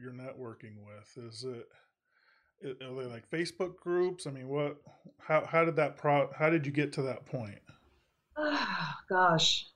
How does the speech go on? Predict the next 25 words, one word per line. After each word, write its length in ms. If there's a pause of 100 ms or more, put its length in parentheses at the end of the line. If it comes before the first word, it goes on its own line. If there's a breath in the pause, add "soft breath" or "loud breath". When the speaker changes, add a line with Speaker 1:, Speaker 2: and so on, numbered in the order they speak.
Speaker 2:
oh, 180
you're 160
taking 260
me 80
back. 400
I 60
have 80
to 80
try 220
to 60
remember. 520
I'm 140
pretty 280
sure 280
it 100
was 160
just 340
word 220
of 60
mouth. 460
Like, 200
"Hey, 360
join 260
this 140
group. 340